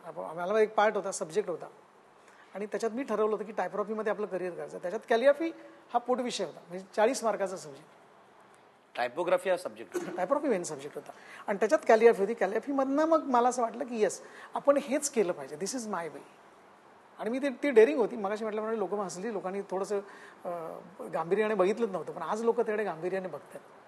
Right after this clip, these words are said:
Speaker 1: हा एक जमेची बाजू आहे त्याच्यातली आज.
Speaker 2: मला सांग, हे जेव्हा तू सगळं करत होतास, म्हणजे मी रकरूंकडे पुन्हा येणार आहे, कारण रकरू तिथेच भेटले आहेत तुला, तेव्हा जगामध्ये किंवा भारतामध्ये कॅलिग्राफीची परिस्थिती काय होती?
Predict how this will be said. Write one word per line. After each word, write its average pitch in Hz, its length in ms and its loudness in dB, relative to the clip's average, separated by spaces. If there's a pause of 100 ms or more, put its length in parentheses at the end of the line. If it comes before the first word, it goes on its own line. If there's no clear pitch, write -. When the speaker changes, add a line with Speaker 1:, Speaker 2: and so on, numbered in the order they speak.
(800)
Speaker 1:
हा 180 60 -2
एक 190 80 -2
जमेची 185 320 0
बाजू 160 160 2
आहे 151 80 -2
त्याच्यातली - 340 -12
आज. - 140 -14 (440)
Speaker 2:
मला 175 240 4
सांग, 202 220 0 (100)
हे 156 160 2
जेव्हा 175 260 4
तू 175 60 -6
सगळं 165 220 -2
करत 135 300 -4
होतास, 87 280 -12 (140)
म्हणजे 110 160 -8
मी 143 180 -2
रकरूंकडे 156 500 2
पुन्हा 147 300 -2
येणार 135 160 0
आहे, 123 80 -2
कारण 120 160 -4
रकरू 123 220 0
तिथेच 147 300 -2
भेटले 123 260 -6
आहेत - 140 -10
तुला, 98 160 -10 (840)
तेव्हा 214 200 4
जगामध्ये 147 800 2 (440)
किंवा 185 160 0
भारतामध्ये 135 640 -2 (420)
कॅलिग्राफीची 202 560 2
परिस्थिती 170 420 -4
काय 131 180 -2
होती? - 220 -12